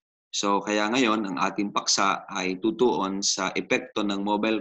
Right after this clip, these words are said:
phones sa pag-aaral ng mga bata. Okay? At, ah, doon sa mga nakaraang pag-aaral ay, ah, maganda na ating mabalikan at makita yung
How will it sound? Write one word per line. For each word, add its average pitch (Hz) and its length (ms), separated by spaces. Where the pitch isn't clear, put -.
phones 95 560
sa 104 280
pag-aaral 95 600
ng 90 80
mga 90 200
bata. 82 340
Okay? 98 480
At, 87 240
ah, 95 480
doon 92 240
sa 104 160
mga 98 320
nakaraang 98 400
pag-aaral 110 800
ay, 92 560
ah, 92 240
maganda 98 480
na 92 160
ating 92 240
mabalikan 92 640
at - 160
makita 95 720
yung 95 240